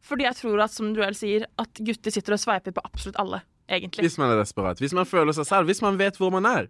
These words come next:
Speaker 1: Ja.
Speaker 2: Man gjør ikke sånn.
Speaker 1: Nei, men
Speaker 2: For hva, hvilken flex er det å bli swipet på en, OK, nå skulle jeg bli veldig sånn <laughs> Hva, ja, OK, men sånn hvis man får et match, og som man egentlig ikke føler, fordi
Speaker 1: Ja.
Speaker 2: man, ikke sant, det er bare
Speaker 1: Jeg tror at, eh,
Speaker 2: Det er bare at
Speaker 1: standarden er veldig forskjellig også.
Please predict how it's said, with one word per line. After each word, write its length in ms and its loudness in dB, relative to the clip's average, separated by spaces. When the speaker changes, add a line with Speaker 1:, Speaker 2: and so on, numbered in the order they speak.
Speaker 1:
Ja. 140 -8
Speaker 2:
Man 160 -6
gjør 80 -6
ikke 160 -12
sånn. 240 -20
Speaker 1:
Nei, 320 -2
men 160 -6
Speaker 2:
For 160 2
hva, 160 6
hvilken 340 -2
flex 300 -4
er 80 2
det 80 2
å 40 -4
bli 120 4
swipet 480 2
på 140 6
en, 160 0
OK, 180 -2
nå 140 2
skulle 260 2
jeg 100 -2
bli 140 2
veldig 340 0
sånn 220 -4
<laughs> 1400 -2
Hva, 220 4
ja, 180 2
OK, 220 0
men 200 2
sånn 220 2
hvis 180 2
man 160 0
får 200 4
et 80 2
match, 240 -2
og 80 0
som 120 4
man 140 2
egentlig 300 0
ikke 160 -6
føler, 340 2
fordi 180 -2
Speaker 1:
Ja. 80 0
Speaker 2:
man, 280 -4
ikke 260 -8
sant, 240 -8
det 140 0
er 100 2
bare 300 0
Speaker 1:
Jeg 100 0
tror 640 0
at, 400 -2
eh, 380 2
Speaker 2:
Det 340 -4
er 80 4
bare 240 2
at 140 -10
Speaker 1:
standarden 480 2
er 80 2
veldig 160 -4
forskjellig 400 -4
også. 160 0